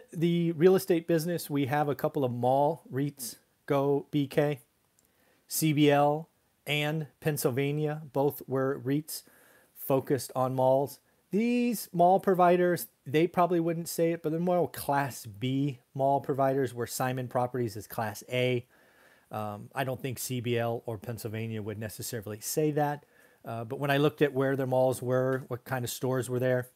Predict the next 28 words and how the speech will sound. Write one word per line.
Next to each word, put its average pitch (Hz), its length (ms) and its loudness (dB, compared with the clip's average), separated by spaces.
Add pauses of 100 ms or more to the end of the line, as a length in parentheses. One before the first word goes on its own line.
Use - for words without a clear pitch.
(160)
that's - 100 -20
what 113 120 -4
it - 80 -16
felt 123 200 -4
like 123 200 -6
to 123 100 -10
me. 135 240 -6 (680)
Uh, 127 140 0
but 123 140 -4
yes, 165 280 6
they've 147 220 4
gone 147 200 4
B 147 120 2
K, 143 260 0
Chapter 139 380 0
eleven. 135 400 0 (440)
They 156 100 8
are 156 100 10
looking 156 340 4
to 143 300 2
reposition 151 640 2
debt, 147 300 4 (480)
stretch - 600 2
out 147 260 4
terms, 143 500 -2
lower 135 300 0
interest 139 400 -6
rates. - 380 -2